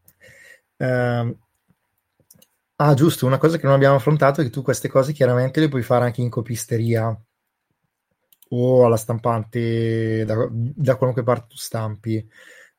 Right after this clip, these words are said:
Ehm, l'unica cosa è che quando ti metti nelle mani della copisteria,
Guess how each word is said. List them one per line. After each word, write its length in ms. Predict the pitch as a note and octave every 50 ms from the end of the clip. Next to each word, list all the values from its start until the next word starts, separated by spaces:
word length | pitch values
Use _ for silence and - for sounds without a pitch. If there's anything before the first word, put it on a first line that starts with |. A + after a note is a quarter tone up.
| _ _
Ehm, 600 | _ B2 A#2+ A#2+ A#2+ A#2 A#2 A#2+ A#2 A#2 A2+ A2+ A2+ _ _ _ _ _ _ _ _ _ _ _ _ _ _
l'unica 420 | - A#2 B2+ D#3+ F3+ F3 - C#3+ B2+
cosa 280 | - C3+ C#3 C3+ D#3+
è 40 | D#3+
che 80 | - _
quando 280 | _ - C3+ C#3 B2+
ti 160 | A#2 - -
metti 360 | C#3+ D3 C#3+ D3 D3 - - B2
nelle 220 | A#2+ A#2+ A#2+ A#2+
mani 320 | B2 C3+ C3+ C3 B2+ B2
della 220 | A#2 A2+ A#2 A#2 A2+
copisteria, 1000 | - A#2+ A2+ - B2 - - - - D3 C3 A#2+ A#2 A#2 A#2 A#2+ C3+ D#3+ F3+